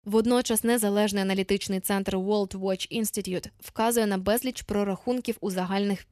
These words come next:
оцінках. За підрахунками науковців цього інституту, агропромисловість дає понад половину відсотків всього забруднення, а відтак є головною причиною змін клімату.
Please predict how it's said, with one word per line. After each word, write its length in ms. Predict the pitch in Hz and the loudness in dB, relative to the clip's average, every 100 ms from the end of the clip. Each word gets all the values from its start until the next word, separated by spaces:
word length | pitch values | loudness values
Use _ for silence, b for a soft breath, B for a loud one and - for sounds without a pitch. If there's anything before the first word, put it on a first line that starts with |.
| - | -10
оцінках. 600 | 196 - 190 180 175 - | -6 -4 -4 -4 -10 -10
За 180 | 214 220 | -4 0
підрахунками 720 | 254 254 254 247 240 220 208 | 0 2 2 2 0 0 0
науковців 540 | 196 196 - 190 - - | 0 0 -2 -4 -6 -8
цього 340 | - 202 196 | -4 -2 0
інституту, 600 | 185 - 220 330 359 349 | 0 0 0 0 0 -2
агропромисловість 960 | - 196 196 - 196 196 254 285 311 269 | -2 -2 -2 -2 -4 -2 -2 0 0 0
дає 300 | 233 240 240 | 0 0 -2
понад 400 | - 294 320 285 | -2 -4 -2 -4
половину 680 | - 254 226 196 208 294 285 | -2 -2 0 0 0 0 0
відсотків 500 | 208 - 214 - 208 | -2 -2 -4 -2 -6
всього 320 | - 202 190 | -4 -4 -2
забруднення, 600 | 190 202 220 233 208 202 202 B B B | -2 -2 0 0 2 0 -4 B B B
а 100 | 294 | -2
відтак 300 | 311 330 269 | 2 0 2
є 120 | 285 | 2
головною 640 | 226 254 254 208 214 262 | 2 2 2 2 2 2
причиною 580 | 226 214 - 226 220 208 | 0 -2 0 0 2 0
змін 300 | 196 208 196 | 2 2 0
клімату. 540 | - 233 214 202 190 | 0 2 2 2 0